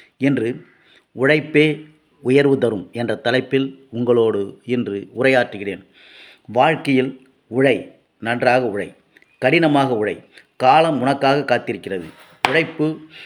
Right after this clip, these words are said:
உதாசீனப்படுத்தும் போது உயர்வு தடைப்படுகிறது. எனவே உழை, உழை, உழை. உழைப்பவன் மட்டுமே உயிருள்ள மனிதன்.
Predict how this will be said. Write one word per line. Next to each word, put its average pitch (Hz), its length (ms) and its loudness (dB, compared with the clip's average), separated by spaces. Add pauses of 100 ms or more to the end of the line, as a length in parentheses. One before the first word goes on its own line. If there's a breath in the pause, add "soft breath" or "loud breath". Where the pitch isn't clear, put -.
(160 loud breath)
உதாசீனப்படுத்தும் 147 880 2
போது 110 240 -2 (320)
உயர்வு 151 360 2 (100)
தடைப்படுகிறது. 120 600 0 (120)
எனவே 123 280 0 (240)
உழை, 120 280 0 (320)
உழை, 120 300 -2 (240)
உழை. 113 200 -2 (500 loud breath)
உழைப்பவன் 170 460 4
மட்டுமே 135 320 2 (320)
உயிருள்ள 151 440 2
மனிதன். 127 380 0